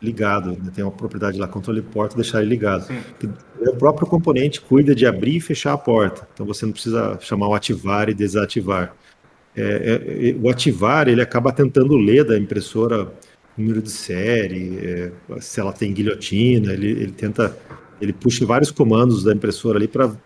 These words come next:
Speaker 1: pra saber as características dela, então isso pode consumir algum tempo. E, e se você tiver com esse controle porta ligar, é, ativado no componente, ele evita fazer isso, ele, ele mesmo abre e fecha a porta de forma bem mais rápida.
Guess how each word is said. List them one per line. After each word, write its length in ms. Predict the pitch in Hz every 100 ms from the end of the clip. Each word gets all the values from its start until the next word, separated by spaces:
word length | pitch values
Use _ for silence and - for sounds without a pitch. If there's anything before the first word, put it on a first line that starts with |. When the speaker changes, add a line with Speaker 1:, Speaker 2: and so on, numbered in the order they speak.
| _
Speaker 1:
pra 160 | 123 117
saber 540 | - 98 101 113 113
as 100 | 107
características 600 | - 117 127 107 - 131
dela, 240 | 107 95
então 180 | 95 107
isso 140 | 104 -
pode 240 | 120 120
consumir 540 | - 135 - 123 120
algum 200 | 127 127
tempo. 400 | 147 127 104 90 _ _ _ _ _ _ _ -
E, 100 | 107
e 420 | 98 - - 107
se 140 | 98
você 180 | - -
tiver 220 | 123 127
com 80 | 123
esse 140 | 123 -
controle 360 | 117 117 113
porta 640 | 107 107 127 139 - - - -
ligar, 520 | 104 90 107 131 -
é, 560 | 104 92 92 90 85 85
ativado 480 | - - 101 104 123
no 140 | 113 101
componente, 720 | - 92 98 101 143 - - - _ _ _ _ _ _ -
ele 180 | 98 120
evita 380 | - 117 123
fazer 300 | - 123 104
isso, 360 | 104 107 113 -
ele, 220 | 117 117
ele 140 | 113 135
mesmo 260 | 123 110
abre 220 | 104 120
e 20 | 123
fecha 300 | 113 113 107
a 20 |
porta 280 | 113 107 120
de 60 |
forma 200 | - 120
bem 160 | 107 117
mais 180 | 131 98
rápida. 340 | 92 92 92